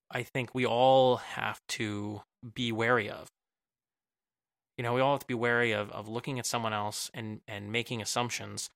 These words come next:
and, and feeling jealous about people who are successful. I mean, I know a lot of, uh, I have a lot of friends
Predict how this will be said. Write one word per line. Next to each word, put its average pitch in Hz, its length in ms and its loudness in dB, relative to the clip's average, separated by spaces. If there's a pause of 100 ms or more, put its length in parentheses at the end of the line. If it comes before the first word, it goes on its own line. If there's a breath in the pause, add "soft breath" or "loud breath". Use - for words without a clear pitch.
(520)
and, 101 500 -6 (1080)
and 117 140 -10
feeling 113 320 -4
jealous 117 540 0
about 110 180 -4
people 113 160 -2
who 107 60 -2
are 104 60 0
successful. - 580 -4 (240)
I 127 60 -6
mean, 123 140 -4
I 131 100 4
know 170 160 2
a - 20 0
lot 113 180 4
of, 104 140 -4
uh, 110 140 -4
I - 60 -2
have 160 80 2
a 190 40 -6
lot 170 120 -2
of - 40 -10
friends 104 440 -2